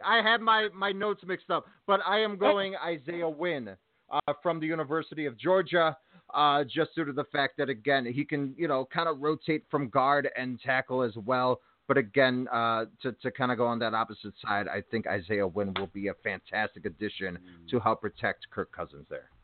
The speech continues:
Speaker 2: Hey, you gotta, you gotta protect the O-line. You gotta protect the O-line. That is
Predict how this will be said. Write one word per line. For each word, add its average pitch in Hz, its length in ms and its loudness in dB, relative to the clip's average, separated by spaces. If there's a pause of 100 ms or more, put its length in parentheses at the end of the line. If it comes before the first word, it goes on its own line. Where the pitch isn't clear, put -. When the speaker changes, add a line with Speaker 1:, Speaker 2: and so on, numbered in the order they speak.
(160)
Speaker 2:
Hey, 151 180 0
you 147 60 0
gotta, 165 280 4
you 156 100 -2
gotta 170 180 6
protect 165 440 0
the 151 60 2
O-line. 147 500 4
You 127 60 -4
gotta 143 200 2
protect 143 360 -4
the 139 80 -2
O-line. 143 400 2
That 139 160 2
is 139 120 2